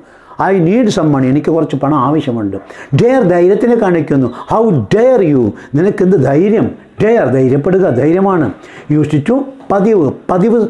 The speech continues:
ഇത് ഒരു വാക്യമല്ല, യൂസിൻ്റെ ഭൂതകാലമാണ് used to. രണ്ടും കൂടിയും കൂടുന്ന ഇതൊരു പ്രയോഗമാണ്.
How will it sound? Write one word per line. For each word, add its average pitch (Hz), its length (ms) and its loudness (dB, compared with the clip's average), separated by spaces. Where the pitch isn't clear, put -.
ഇത് 156 160 0
ഒരു 214 160 2
വാക്യമല്ല, 190 540 0
യൂസിൻ്റെ 190 400 2
ഭൂതകാലമാണ് 196 680 0
used 196 160 -2
to. 127 60 2
രണ്ടും 160 280 0
കൂടിയും 208 240 2
കൂടുന്ന 185 260 2
ഇതൊരു 196 280 0
പ്രയോഗമാണ്. 180 760 2